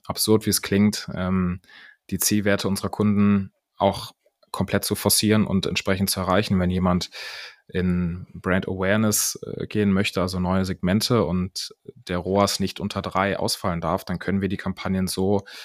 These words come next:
gestalten und so aufsetzen, dass auch ein roas von drei nachher erreichbar ist. Ähm, das heißt, die, die Reichweite, die Sichtbarkeit, das, das Volumen dahinter ist so groß, ähm, über so viele verschiedene Segmente, Line-Items,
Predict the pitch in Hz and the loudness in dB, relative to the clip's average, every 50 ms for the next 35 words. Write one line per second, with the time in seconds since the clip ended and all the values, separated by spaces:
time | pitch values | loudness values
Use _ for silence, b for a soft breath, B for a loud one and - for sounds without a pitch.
0 | B B B B B _ - 98 - - 95 92 101 107 - 113 101 95 92 - | B B B B B _ -6 -4 -2 2 2 2 2 2 0 0 0 0 0 0
1 | 95 90 - 85 82 85 - - 107 98 - - - 101 95 98 95 - 80 92 | -2 -2 -2 -2 -4 -2 -2 0 0 0 0 0 0 0 0 0 0 0 -2 -2
2 | - 98 95 90 92 92 98 98 98 - - - 98 95 90 87 - - 85 90 | -2 -2 -2 -2 0 2 2 4 2 2 0 0 -2 -2 -2 -2 -4 -2 0 2
3 | 95 98 98 101 101 - _ _ 95 95 92 - - - 98 95 92 101 104 - | 4 4 2 0 -2 -6 _ _ 0 0 0 0 -2 -2 0 2 2 2 2 0
4 | - - - - - - - - B B B B B B B B _ 90 90 87 | -4 -8 -8 -6 -8 -8 -8 -8 B B B B B B B B _ -6 -4 -2
5 | 87 87 85 90 - - 95 - - 98 98 - - - 95 92 90 87 85 95 | -2 -2 -4 -6 -8 -6 -4 0 0 0 0 0 -2 -6 -6 -6 -6 -6 -8 -10
6 | - _ _ _ - 92 - 85 98 117 127 127 - - 101 92 104 120 123 - | -12 _ _ _ -14 -10 -4 0 0 0 0 -2 -4 -2 0 2 2 0 0 -2
7 | - 104 85 82 90 87 113 120 - - 110 104 - - 92 85 - - - - | -6 -8 -8 -8 -8 -8 -8 -8 -8 -8 -10 -12 -8 -8 -10 -10 -8 -8 -8 -8
8 | - - - - - - _ 85 85 87 107 127 131 113 92 87 90 95 90 - | -8 -8 -10 -12 -12 -10 _ -8 -4 0 2 2 2 2 2 0 0 -2 -2 -2
9 | - - - - - - - - 110 110 120 117 104 104 104 113 117 - - - | -4 -6 -4 -4 -4 -4 -2 0 2 2 2 2 4 6 6 6 6 6 2 -2
10 | B B B B B B B B B B B - 104 98 98 95 92 92 95 - | B B B B B B B B B B B 2 4 4 6 6 4 4 0 -2
11 | - 95 101 98 90 104 113 - - 107 104 - - 101 - - 107 107 110 107 | -4 0 2 4 4 4 2 4 4 2 2 4 2 2 2 2 4 4 6 6
12 | 104 101 92 101 92 - 95 95 107 113 - - 101 92 92 95 107 110 73 87 | 6 6 4 2 0 2 2 2 2 2 2 0 0 0 2 2 0 0 -2 -4
13 | 95 - - 101 98 95 - - - - | -6 -6 -6 -8 -8 -6 -8 -10 -10 -12